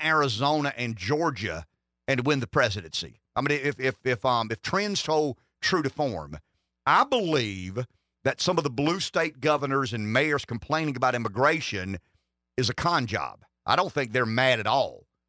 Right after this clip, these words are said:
that some of the, I think they want the federal government to help them pay for the relocation, the cost associated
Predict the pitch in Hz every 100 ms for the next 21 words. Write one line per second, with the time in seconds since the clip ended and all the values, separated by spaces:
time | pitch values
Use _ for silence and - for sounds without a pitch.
0 | _ 107 - 131 120 120 147 160 156 147
1 | 110 160 135 127 120 123 120 - - 226
2 | - 147 107 82 - _ _ - 135 147
3 | 151 139 131 - 156 139 - 117 98 -
4 | 139 - 127 143 165 - 123 110 107